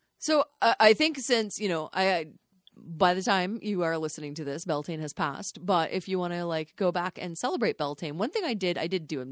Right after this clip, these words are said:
mini, a minuscule amount of reading, um, was that I wanted to double check and see if it was actually today or sort of what the deal was. Um, and one of the things that I did read was one person's opinion.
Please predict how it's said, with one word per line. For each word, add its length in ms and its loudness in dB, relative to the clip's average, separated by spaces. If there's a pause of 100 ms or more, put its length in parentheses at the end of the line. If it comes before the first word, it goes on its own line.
(140)
mini, 360 -6
a 60 -4
minuscule 500 -4
amount 220 -8
of 100 -14
reading, 260 -12 (440)
um, 560 0 (560)
was 220 8
that 440 2
I 60 8
wanted 240 4
to 80 -8
double 200 2
check 220 -2
and 80 -8
see 80 -6
if 60 -8
it 40 -6
was 200 -6
actually 400 -4
today 340 -2
or 80 -4
sort 140 -8
of 120 -14
what 200 -2
the 80 -6
deal 260 -4
was. 380 -4 (100)
Um, 480 -2 (880)
and 440 4
one 100 4
of 80 -2
the 100 2
things 220 -2
that 100 -2
I 140 0
did 500 -4
read 640 -4 (340)
was 600 2
one 240 2
person's 400 -2
opinion. 540 -6